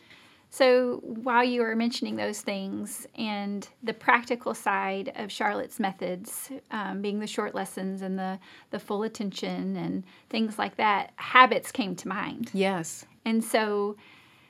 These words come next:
Speaker 1: we, we mentioned integrity and the motivation of the child to stick with it even though they don't feel like it. Um,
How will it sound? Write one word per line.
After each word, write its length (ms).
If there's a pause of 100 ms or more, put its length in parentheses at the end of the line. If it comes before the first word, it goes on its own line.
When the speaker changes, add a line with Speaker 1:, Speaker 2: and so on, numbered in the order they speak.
(160)
Speaker 1:
we, 220
we 120
mentioned 420
integrity 680
and 160
the 60
motivation 540
of 100
the 60
child 520
to 260
stick 320
with 180
it 140
even 220
though 80
they 100
don't 240
feel 180
like 280
it. 400
Um, 540